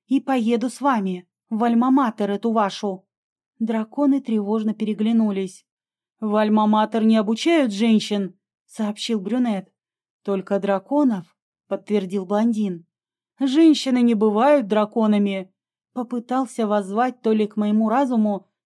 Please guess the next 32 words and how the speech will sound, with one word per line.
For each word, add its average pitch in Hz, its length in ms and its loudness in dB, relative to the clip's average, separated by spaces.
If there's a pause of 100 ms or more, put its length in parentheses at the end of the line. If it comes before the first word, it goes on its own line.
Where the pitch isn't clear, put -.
то 262 120 -2
ли 233 160 -2
к 226 80 -20
совести 240 560 -4
брюнет. 233 580 -2 (640)
«Ташечка», — 220 840 -4 (340)
пробормотала 208 720 -2
мама, 233 440 0 (240)
и 240 100 -6
голос 233 540 -4
у 226 40 -2
неё 214 300 0
дрогнул. 202 680 -4 (420)
«Ну 254 120 0
а 277 60 0
чего, 330 420 2
мам?» — 233 400 0 (340)
попыталась 226 680 -4
её 220 180 0
успокоить 226 640 -4
я. 214 400 -2 (320)
«Ты 302 120 -2
же 285 120 -2
понимаешь, 294 640 4
они 254 180 2
меня 240 240 2
так 285 280 -2
или 233 260 2
иначе 247 340 0
с - 60 -14
собой 226 400 0
утащат». 202 640 -4